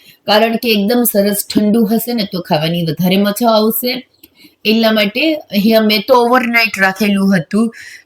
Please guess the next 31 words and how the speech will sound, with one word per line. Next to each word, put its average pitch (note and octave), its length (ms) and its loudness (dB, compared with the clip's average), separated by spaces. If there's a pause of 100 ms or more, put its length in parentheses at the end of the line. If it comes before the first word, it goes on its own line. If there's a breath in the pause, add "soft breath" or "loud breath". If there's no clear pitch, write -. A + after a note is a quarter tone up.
કે G3+ 140 2 (180)
રાત, G3+ 320 0 (200)
સાંજના G#3 460 2
સમયે G#3+ 340 0
બનાવેલું A#3 680 2
હતું, G3 240 -2
બીજા G3 260 0
દિવસે G#3 440 0
બપોરના A3+ 560 -2
સમયે F#3 480 -4
મેં F#3+ 300 -2
આ G3+ 240 -6 (460 soft breath)
પુડિંગને G#3+ 680 2
સેટ G#3 300 -2
ક-, F#3+ 560 4
થઈ G#3 260 2
ગયેલું F#3+ 280 2
હતું, F3 200 0
એકદમ A3 340 0
સરસ F3+ 440 0
એમ F3+ 220 -6
કે F#3+ 160 -6
સેટ F#3 320 -4
થઈ F3+ 180 -2
ગયેલું F#3 340 -2
હતું. G3 300 -4 (380 loud breath)
બે B3+ 160 2
કલાકમાં A#3 460 2
આરામથી A3 360 -2
થઈ A#3+ 200 0
જાય, B3+ 320 -2